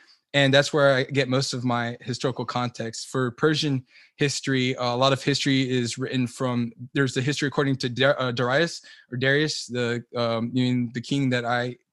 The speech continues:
believe stole from the Cyrus's, uh, loins. And, um, then there's the history according to the Greek, uh, historian Herodotus, which are second and, and third, sometimes fourth hand accounts of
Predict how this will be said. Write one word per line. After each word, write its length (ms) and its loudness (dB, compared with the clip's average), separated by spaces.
believe 380 -4
stole 560 -2
from 540 0
the 400 0
Cyrus's, 580 2
uh, 300 0
loins. 520 4
And, 440 6
um, 540 2
then 200 4
there's 320 4
the 520 2
history 440 0
according 360 0
to 160 -4
the 80 -2
Greek, 420 -4
uh, 140 -2
historian 380 -4
Herodotus, 680 -4
which 140 -4
are 120 2
second 440 -2
and, 340 -2
and 180 -8
third, 380 -4
sometimes 320 -6
fourth 300 -6
hand 180 -6
accounts 340 -4
of 160 -6